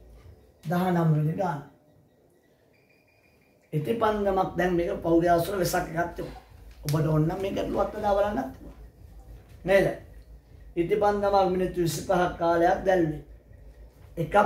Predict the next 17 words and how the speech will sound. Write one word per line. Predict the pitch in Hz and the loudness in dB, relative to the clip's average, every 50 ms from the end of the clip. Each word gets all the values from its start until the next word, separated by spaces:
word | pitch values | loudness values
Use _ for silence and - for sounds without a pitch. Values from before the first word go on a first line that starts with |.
| - - | 4 -2
පත් | - 220 226 220 220 - - - | -4 -2 -2 -2 -2 -6 -8 -6
වෙන | 226 226 226 226 233 | -4 -2 -2 -2 -2
මිනිත්තු | 240 226 208 208 208 - 247 | -4 -4 -4 -4 -6 -6 -6
විසිපහක් | 240 - - - - 170 151 147 147 - - | -4 -4 -4 -2 0 2 2 0 0 -4 -10
යනවා. | - 143 - - - - _ - - - - - - - - - _ - - - - - - - - - - - - - - - - - - - - - - - - - - - - - _ - - - - - - | -14 -16 -16 -16 -20 -20 _ -20 -20 -20 -20 -20 -20 -20 -20 -20 _ -20 -20 -20 -20 -20 -20 -20 -20 -20 -20 -20 -20 -20 -20 -20 -20 -20 -20 -20 -20 -20 -20 -20 -20 -20 -20 -20 -20 -20 _ -20 -20 -20 -20 -20 -12
හතරක් | - 160 180 - - 240 254 277 294 294 - | -6 -4 -4 -2 0 4 4 4 4 2 -2
එකවර | 196 - 220 226 220 226 226 | -4 -4 0 2 2 2 4
දැල්ලුව | 220 214 208 208 208 214 220 226 | 6 4 4 4 4 2 2 2
විට | 226 226 226 - - - - _ - - - | 2 -2 -4 -8 -14 -20 -20 _ -20 -16 -14
ඉතිපන්දම් | 151 151 175 165 175 180 175 175 170 170 170 165 165 160 165 - - - - - | -10 -8 -6 -2 0 0 0 0 0 0 0 0 0 0 -2 -6 -12 -20 -20 -10
කොපමණ | - 160 156 160 165 170 175 185 196 196 202 | -2 -2 0 2 2 2 2 0 0 -2 -2
කාලයක් | 202 202 202 202 202 208 208 | 0 2 2 2 2 2 0
මතුවේ? | 208 208 214 208 - - 196 - 156 - - - - - - - - - - - - - - | -2 -4 -6 -6 -6 -8 -8 -8 -10 -14 -18 -20 -20 -20 -20 -20 -20 -20 -20 -20 -20 -20 -12
ඉතිපන්දම් | - 160 151 175 170 180 175 175 180 160 - - - - - - - 185 175 175 160 | -8 -4 -4 -2 0 0 0 0 0 -4 -8 -12 -18 -20 -16 -6 0 2 2 4 4
හතරම | 160 160 156 175 - - 175 | 4 2 2 0 0 0 0
උසෙන් | 175 165 151 175 175 170 | 0 0 0 0 0 -2
සමානයි. | - - 175 170 170 170 175 185 185 202 208 277 285 | 0 -2 0 0 2 2 2 2 2 0 0 0 -2